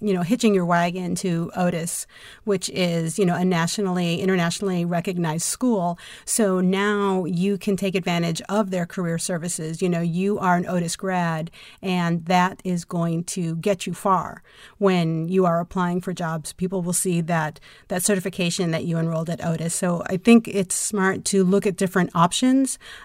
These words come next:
um, but you definitely have a strong one there. So, so now that you've spent some time doing it, you've been in design for a little bit, you've taken different classes, where do you wanna go next?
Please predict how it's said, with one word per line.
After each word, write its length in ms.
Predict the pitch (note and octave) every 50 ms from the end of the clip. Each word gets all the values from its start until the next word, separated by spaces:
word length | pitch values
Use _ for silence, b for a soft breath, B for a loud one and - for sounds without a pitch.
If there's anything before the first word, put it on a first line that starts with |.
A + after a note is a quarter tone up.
| B
um, 380 | F#3+ F#3 F3+ E3+ F3+ F3+ - -
but 180 | F3+ E3+ G3+ G3+
you 100 | G3+ G3
definitely 360 | F3+ A3 A3+ A3+ C#4+ C4+ A3+
have 100 | A3+ G3
a 60 | F3+
strong 360 | - - - G3 F3+ F#3 F#3 F3+
one 180 | F3 E3+ E3+
there. 320 | E3+ E3+ F3 F#3 F3+ E3+ E3
So, 320 | - - A3 G3 G3 F#3+ B B B B B
so 120 | - C4+
now 160 | C#4 D4+ E4+
that 100 | F4+ F#4
you've 240 | C4 A3+ A3 F#3+ F3+
spent 360 | - - - A#3+ A#3 - -
some 140 | - G3+ G3
time 400 | - - G3 G3+ G3 F#3+ G3 F#3
doing 340 | E3+ - E3 D#3+ F3 G3+ B3
it, 180 | D4+ E4+ - -
you've 240 | - G3 G3 F#3 D3
been 160 | - F#3 F3 F3
in 60 | F3
design 360 | E3+ F3 E3 F3 F3 F3 F3
for 140 | F3 - F#3+
a 40 | F3+
little 180 | F#3 G#3 G#3+ A3+
bit, 260 | G3+ A#3+ B3 B3 -
you've 140 | G3+ G3 F#3
taken 280 | - F#3+ F3+ - E3 E3
different 280 | F3+ F3 - E3+ -
classes, 640 | - - G3 F#3+ G3 F#3+ - - A3+ A3 A3 G3+ G3
where 160 | F#3+ A3 A#3+
do 80 | C#4+
you 80 | C#4+ C4+
wanna 180 | C#4 C4+ C4 B3
go 120 | B3+ B3+
next? 520 | B3 B3+ C4+ C4 E3+ - - - - -